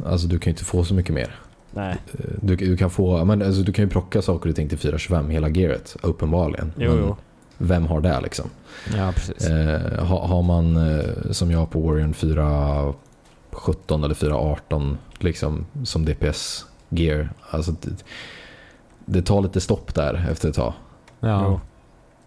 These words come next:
Speaker 3: Ja,
Speaker 1: Eh,
Speaker 3: såklart.
Speaker 1: var, var, varpå, varför jag levlade upp min Rogue också, för att få de här quick rewardsen. Att liksom byta ut saker och ting snabbt, komma upp. Och nu har jag kommit till fyra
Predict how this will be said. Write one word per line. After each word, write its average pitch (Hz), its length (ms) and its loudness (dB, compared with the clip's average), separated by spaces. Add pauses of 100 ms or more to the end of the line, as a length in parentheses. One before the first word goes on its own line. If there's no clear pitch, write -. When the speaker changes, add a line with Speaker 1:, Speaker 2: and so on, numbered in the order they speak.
(140)
Speaker 3:
Ja, 82 220 4
Speaker 1:
Eh, 76 60 4
Speaker 3:
såklart. 76 400 0 (600)
Speaker 1:
var, 92 240 4
var, 92 320 2
varpå, 92 460 4
varför 82 260 2
jag 78 180 4
levlade 76 240 2
upp - 100 -6
min 78 140 2
Rogue 85 220 4
också, - 200 -4
för 78 140 0
att 76 60 -2
få 90 140 2
de 76 120 2
här - 140 -2
quick - 180 -2 (120)
rewardsen. 78 500 0 (160)
Att 87 100 -4
liksom 78 180 -2
byta 80 220 0
ut - 380 -2 (920)
saker - 280 0
och - 40 -6
ting 73 120 -8
snabbt, - 420 -2 (460)
komma 87 200 2
upp. - 280 -4
Och 90 80 0
nu 95 60 4
har 98 80 4
jag 90 80 2
kommit 90 240 2
till 87 80 0
fyra 80 380 2